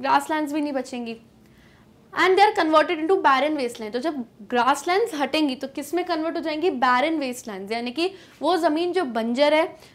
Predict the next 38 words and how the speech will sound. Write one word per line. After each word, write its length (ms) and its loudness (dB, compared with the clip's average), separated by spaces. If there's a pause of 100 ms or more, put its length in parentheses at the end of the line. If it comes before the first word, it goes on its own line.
(120)
जो 100 -2
फर्टाइल 560 2
नहीं 120 -4
है, 100 -6
यानी 180 -4
जिसमें 320 -4
पेड़ 380 0
पौधे 360 0
लगाने 400 -4
के 100 -8
लिए 100 -2
भी 180 -4
अब 220 0 (300)
ज़रूरत 360 2
की 80 -6
नहीं 140 -6
है, 60 -4
ख़राब 420 -2
है, 80 0
ये 100 2
किसी 340 -4
यूज़ 420 -2
की 140 -4
नहीं 200 -4
है, 80 -10 (260)
तो 60 -4
ऐसे 260 0
बैरन 500 0
वेस्टलैंड्स 540 -2
बचेंगे। 460 -6 (1120)
And 240 4
croplands 480 2
deteriorate, 480 -2
और 60 0
जो 140 -4
croplands 580 -2
हैं, 260 -4
जिस 180 -4